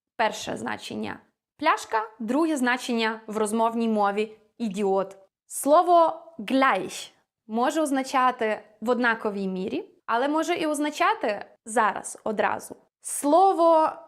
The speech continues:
voll означає бути наповненим, бути повним, ну або бути настільки п'яним, просто повінця.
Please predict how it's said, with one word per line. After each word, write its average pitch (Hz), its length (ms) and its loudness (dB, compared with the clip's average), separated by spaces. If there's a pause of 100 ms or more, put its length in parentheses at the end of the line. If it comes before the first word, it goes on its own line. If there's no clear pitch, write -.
(220)
voll 233 320 4 (260)
означає 262 600 0
бути 302 500 0
наповненим, 240 880 0 (200)
бути 302 320 -2
повним, 233 640 0 (260)
ну 370 260 0
або 285 400 2 (100)
бути 277 300 -4
настільки 320 500 -2
п'яним, 196 680 0 (260)
просто - 360 -2
повінця. 214 760 -4